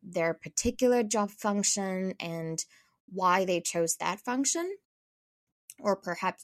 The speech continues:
because I wanted to know more about their career journey and why did they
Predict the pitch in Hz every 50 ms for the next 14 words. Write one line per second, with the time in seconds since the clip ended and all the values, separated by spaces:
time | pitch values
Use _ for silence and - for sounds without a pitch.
0 | _ - 165 165 - - 170 165 - - - 165 170 170 165 160 160 160 160 -
1 | 165 170 170 165 160 165 - _ _ _ _ _ _ - 196 185 180 170 160 160
2 | 165 156 - - 165 - - - 175 196 214 226 226 208 208 202 190 185 185 185
3 | 185 180 151 160 160 170 160 160 160 156 156 156 - 165 156 - - 156 156 147
4 | 151 165